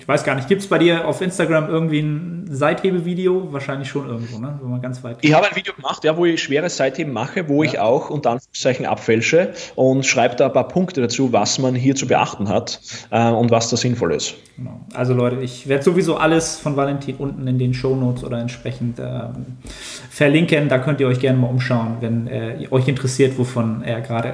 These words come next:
Speaker 1: gesprochen hat entsprechend. Ähm, genau, dann wäre jetzt meine nächste Frage,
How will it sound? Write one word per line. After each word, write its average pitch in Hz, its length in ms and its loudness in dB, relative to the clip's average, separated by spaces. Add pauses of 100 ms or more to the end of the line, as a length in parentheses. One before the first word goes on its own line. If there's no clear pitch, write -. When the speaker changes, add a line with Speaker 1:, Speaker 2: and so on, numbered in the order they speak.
Speaker 1:
gesprochen 127 520 0
hat 120 100 -2
entsprechend. 127 560 -6 (580)
Ähm, 139 400 2 (120)
genau, 165 320 4
dann 156 300 2
wäre 185 240 4
jetzt 170 240 2
meine 160 180 2
nächste 190 300 0
Frage, 175 520 2